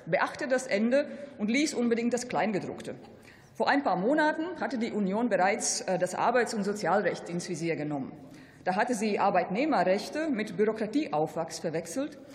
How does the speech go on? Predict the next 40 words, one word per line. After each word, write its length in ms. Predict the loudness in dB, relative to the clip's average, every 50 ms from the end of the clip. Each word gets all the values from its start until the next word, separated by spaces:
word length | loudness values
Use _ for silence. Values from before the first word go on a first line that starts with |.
| -20 -14 -8
und 100 | -4 0
wollte 260 | 2 2 2 2 0
sie 220 | 0 0 0 0 0
sogleich 500 | 0 0 2 2 2 2 2 0 0 0
als 280 | -2 -2 -2 -6 -4
Klotz 280 | -2 -2 -2 -2 -2 -4
am 140 | -4 -4 -2
marktliberalen 720 | -2 -4 -4 -4 -2 0 0 0 0 0 0 0 -2 -2
Bein 240 | -2 0 0 -2 -2 -4
abbauen. 400 | -6 -6 -4 -4 -6 -4 -6 -8 -10 -12 -16 -20 -20 -20 -20 -20 -20 -20 -20 -20 -20 -20 -20 -20 -20 -20 -20 -20 -6 0
Was 120 | 0 2 2
die 140 | 0 0 2
Union 500 | 4 4 6 6 6 6 4 4 4 4
heute 260 | 4 4 2 0 -2
wieder 260 | 0 2 4 4 4
vollkommen 440 | 4 2 0 0 0 0 -2 0 0
außer 340 | 0 0 2 2 0 0 0
Acht 240 | -2 -2 -4 -2
lässt, 400 | 2 2 4 4 2 0 -6 -8 -12 -14 -16 -18 -18 -6
sind 380 | -2 0 0 0 0 -2 -2
Millionen 540 | 0 0 2 2 4 4 4 2 2 0 0
Menschen 320 | 0 0 0 -2 -2 0
da 100 | 0 0
draußen. 460 | 0 2 2 0 0 0 -2 -6 -6 -8 -10 -14 -18 -18 -18 -18 -18 -18 -20 -20 -20 -20 -20 -20 -6 -2
So 140 | 0 0 2
schlagen 340 | 4 4 4 4 4 4 0
sie 160 | 0 -2 -2
in 100 | 0 0
ihrem 240 | 2 2 2 2 0
Antrag 380 | 0 0 2 2 0 -2 -2
vor, 260 | -2 2 4 4 4
das 160 | 4 2 -2 -2
bürgerliche 400 | -2 -2 0 -2 -2 -2 -4 -4
Gesetzbuch 480 | -4 -2 -4 -4 -6 -6 -8 -8 -8
zu 120 | -8 -6 -6
ändern. 320 | -4 -4 -4 -6 -8 -8 -12 -18 -20 -20 -20 -20 -20 -20 -20 -8 -2
Jetzt 260 | 0 0 2 0 0
heißt 240 | 0 0 0 -2 -2
es 140 | -4 -4 0
dort, 360 | 2 2 4 2 2 0 -4